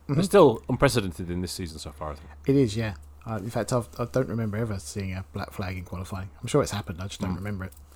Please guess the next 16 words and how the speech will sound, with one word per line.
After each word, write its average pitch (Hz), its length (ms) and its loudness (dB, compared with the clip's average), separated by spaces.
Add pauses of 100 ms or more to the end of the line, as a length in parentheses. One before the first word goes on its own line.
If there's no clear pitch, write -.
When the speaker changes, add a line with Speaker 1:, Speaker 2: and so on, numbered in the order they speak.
(640)
Speaker 2:
Yeah. 87 140 -6 (1900)
Speaker 1:
Um, 110 380 -2 (160)
Speaker 2:
So, 127 340 6
on 147 180 2
to 151 120 -6
the 127 140 0
showdown, 117 760 4
and, 139 540 2
Speaker 1:
Mm-hmm. 151 140 -2
Speaker 2:
well, 165 220 10
it's - 220 0
our 117 180 8
first, - 600 2
uh, 120 840 -2 (200)
s-, - 220 -10
s-, - 180 -14